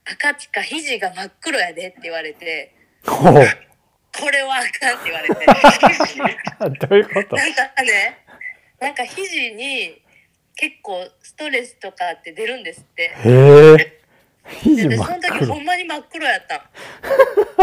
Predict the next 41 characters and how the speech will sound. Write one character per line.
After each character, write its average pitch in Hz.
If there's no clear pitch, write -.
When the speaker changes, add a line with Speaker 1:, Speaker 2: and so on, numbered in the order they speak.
Speaker 2:
<laughs> -
初 151
め 170
て 143
聞 135
い -
た。 107
Speaker 1:
わ 101
ー、 -
わ -
ー 339
と 294
思 233
っ -
て。 196
Speaker 2:
ほ 120
う。 -
Speaker 1:
で、 285
な 415
ん 415
か 247
ね、 214
ま、 247
で 294
も 277
辞 285
め 403
て 415
か 440
ら 440
も 254
結 339
構 220
黒 269
か 214
っ -
た 185
け 180
ど、 190
Speaker 2:
う 120
ん。 101